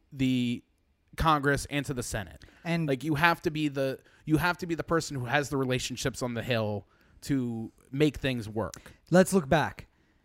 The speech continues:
Speaker 2: Why did Obama pick Biden? Relationships on the Hill to get
Speaker 1: Yeah.
Speaker 2: stuff done. Why did Bush pick Cheney? Relationships on the Hill to get stuff done. Clinton and Gore. Uh, I guess that wasn't so. Dan Quayle was a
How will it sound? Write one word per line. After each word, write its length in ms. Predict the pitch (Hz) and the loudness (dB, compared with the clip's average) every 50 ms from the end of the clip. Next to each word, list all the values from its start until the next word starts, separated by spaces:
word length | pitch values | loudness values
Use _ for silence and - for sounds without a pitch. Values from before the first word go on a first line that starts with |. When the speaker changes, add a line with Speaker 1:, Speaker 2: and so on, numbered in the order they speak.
| _ _ _ | _ _ _
Speaker 2:
Why 240 | 139 135 160 175 185 | 2 6 8 8 8
did 120 | 190 190 | 8 6
Obama 360 | 190 175 185 180 175 175 165 | 6 6 6 6 4 4 2
pick 240 | - 170 165 131 - | 2 0 -2 0 2
Biden? 380 | 156 143 135 123 107 95 95 87 - _ _ _ _ _ _ _ _ _ _ _ | 2 2 2 2 -2 -4 -10 -14 -18 _ _ _ _ _ _ _ _ _ _ _
Relationships 640 | - 156 160 175 185 170 - 208 190 - 202 160 | -4 2 4 4 4 4 2 0 0 0 -2 0
on 100 | 196 202 | 2 4
the 80 | 202 196 | 6 6
Hill 220 | 165 170 185 185 | 8 8 6 6
to 60 | 175 175 | 4 4
get 140 | 139 165 | 4 4
Speaker 1:
Yeah. 80 | 143 127 | 4 6
Speaker 2:
stuff 200 | 107 160 147 - | 6 4 2 2
done. 300 | - 147 117 90 90 98 - _ | -2 -4 -4 -4 -8 -12 -16 _
Why 220 | - 135 147 156 | -4 -2 0 0
did 180 | 160 165 156 139 | 2 0 0 4
Bush 260 | 131 175 175 - - | 4 4 4 4 0
pick 160 | - 175 165 | -2 -4 -2
Cheney? 460 | - - 175 175 156 131 110 90 87 - _ _ _ _ _ | 0 2 2 4 4 2 0 -2 -6 -12 _ _ _ _ _
Relationships 540 | - 143 160 185 202 180 196 202 165 196 165 | -8 0 4 4 4 4 4 0 -2 -2 -2
on 100 | 185 190 | 0 2
the 80 | 185 170 | 4 6
Hill 180 | 170 180 180 | 6 6 6
to 60 | 165 | 4
get 180 | 156 139 165 143 | 2 -2 -2 -2
stuff 260 | - - 160 147 123 | 2 4 4 4 4
done. 240 | - 143 120 92 92 - _ _ _ _ _ _ _ | 0 -2 -4 -4 -6 -12 _ _ _ _ _ _ _
Clinton 340 | - - 208 240 254 240 233 | -2 2 4 4 6 6 4
and 140 | 220 208 196 | 4 6 8
Gore. 440 | 180 202 190 170 139 101 85 - - _ _ _ _ _ _ _ _ _ _ | 10 10 10 10 8 4 0 -8 -16 _ _ _ _ _ _ _ _ _ _
Uh, 520 | - 156 156 151 151 147 143 143 139 139 123 120 - _ _ _ _ _ - | 2 4 6 6 6 6 6 4 4 2 0 -4 -10 _ _ _ _ _ -8
I 40 | 151 | -4
guess 140 | 143 175 165 | -4 -2 0
that 80 | 196 170 | 2 2
wasn't 280 | 170 175 165 165 160 - | 2 0 0 -4 -8 -4
so. 280 | - 180 165 160 160 160 160 | 0 0 2 2 0 -2 2
Dan 280 | 143 208 233 226 208 | 2 4 4 4 2
Quayle 460 | 165 - 185 175 185 202 208 214 202 - _ | 0 2 4 6 8 8 6 4 0 -6 _
was 340 | - 147 156 165 180 180 170 | -2 2 2 4 4 4 2
a 260 | 190 196 196 196 185 | 2 2 2 0 -2